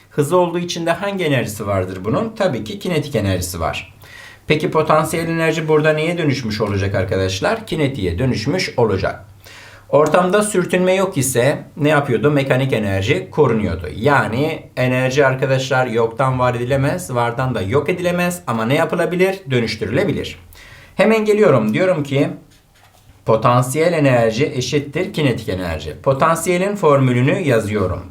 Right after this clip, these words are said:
M G H. Kinetiğin formülünü yazıyorum. Bir bölü iki M V kare.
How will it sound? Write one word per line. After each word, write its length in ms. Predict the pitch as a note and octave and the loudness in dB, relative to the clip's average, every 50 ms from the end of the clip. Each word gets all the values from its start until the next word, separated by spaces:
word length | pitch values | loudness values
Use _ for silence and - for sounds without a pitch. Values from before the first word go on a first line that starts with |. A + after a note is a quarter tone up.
| - - | -8 0
M 360 | C3+ C#3+ C#3 C3+ A#2+ G#2+ G#2+ | 2 2 2 2 0 -2 0
G 260 | A#2 B2+ C#3+ D#3 F3+ | 0 0 2 2 0
H. 460 | D#3 C3+ G2+ - - - - - - - | 0 0 -2 -2 -4 -6 -10 -12 -12 -8
Kinetiğin 560 | - D#3+ E3 D#3 D#3 - E3+ F3+ F#3+ G#3 G#3 | -6 -4 -2 -2 -2 -2 -2 -2 -2 -4 -2
formülünü 480 | F#3 D#3+ C#3+ B2+ B2 A#2+ A2 G#2 G2+ F#2+ | 2 2 4 4 4 2 0 0 0 0
yazıyorum. 760 | F#2+ A2 B2+ C3 C3 C#3+ D3 D3 C#3+ C#3+ D3 D3 D3+ D3+ D3 | 2 2 2 2 2 4 4 4 6 4 4 2 0 -2 -6
Bir 280 | C3 C3 D3+ D#3 D3 C3 | -4 -2 -2 -2 -2 -2
bölü 160 | A#2+ A2 G2+ | -4 -4 -2
iki 400 | G2 F#2+ F#2+ - D3 D#3+ - - - | -4 -4 -4 -4 -6 -6 -6 -6 -6
M 360 | A#2 A#2 B2+ D3 D#3 C#3+ A2+ | -4 -2 -2 -2 -2 -2 0
V 160 | A2+ G#2 G#2+ | 0 -2 -2
kare. 280 | G#2 F2 D#2+ - - | -4 -8 -8 -10 -12